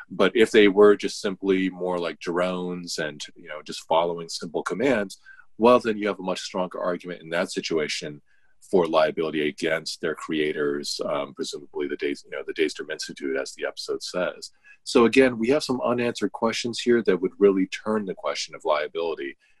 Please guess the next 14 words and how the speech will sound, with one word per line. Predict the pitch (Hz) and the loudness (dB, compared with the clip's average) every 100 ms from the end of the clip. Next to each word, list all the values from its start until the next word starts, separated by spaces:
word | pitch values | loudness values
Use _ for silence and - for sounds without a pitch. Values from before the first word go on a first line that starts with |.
| _ | _
We | 92 | 0
just | 92 - | 0 -2
need | 92 | -4
to | 87 | -4
know | 85 80 | -6 -6
a | |
little | 78 78 | -4 -6
bit | 78 73 | -6 -8
more, | 76 78 73 | -6 -4 -4
I | |
think, | 69 - - | -6 -10 -10
in | 71 | -6
that | 69 | -4
area. | 69 71 67 65 | -4 -4 -6 -8